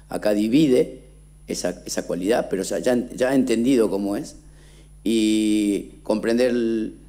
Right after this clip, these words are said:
eh, los rivales, comprender el modo de arbitraje de, de, que se usa en Francia, comprender el lugar y adaptarse lleva un tiempo. Él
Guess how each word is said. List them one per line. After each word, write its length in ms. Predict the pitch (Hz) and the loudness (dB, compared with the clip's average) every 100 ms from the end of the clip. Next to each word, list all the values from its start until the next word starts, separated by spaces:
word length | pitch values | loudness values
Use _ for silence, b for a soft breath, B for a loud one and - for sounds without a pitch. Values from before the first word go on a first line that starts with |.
| - - | -20 -12
eh, 320 | 87 101 101 101 | -4 -2 -2 -2
los 160 | 107 | -4
rivales, 440 | 104 107 147 139 110 | -2 2 2 2 0
comprender 480 | 104 101 101 110 | -2 -2 -2 -2
el 160 | 107 101 | -2 -4
modo 320 | 107 110 104 | -2 0 2
de 120 | 101 | 0
arbitraje 540 | 98 95 98 107 104 104 | -2 -4 -4 -4 -4 -4
de, 400 | 98 95 95 - | -4 -4 -8 -10
de, 300 | - 76 - | -12 -12 -12
que 120 | - | -12
se 200 | 92 - | -12 -10
usa 240 | 98 101 98 | -8 -6 -6
en 120 | 92 | -6
Francia, 640 | 117 127 127 - 110 110 B B B B B - | -4 -2 -2 0 0 0 B B B B B -8
comprender 420 | 101 95 113 139 | -6 -2 0 2
el 100 | 131 | 2
lugar 400 | 117 110 135 143 | 2 2 2 2
y 80 | 113 | 0
adaptarse 720 | 101 - 131 165 - 110 107 | 0 -2 -4 -2 -2 -2 -2
lleva 220 | 107 - | -2 -2
un 100 | 104 | -2
tiempo. 380 | 104 85 - 107 | -2 -2 0 -2
Él 160 | 110 | -2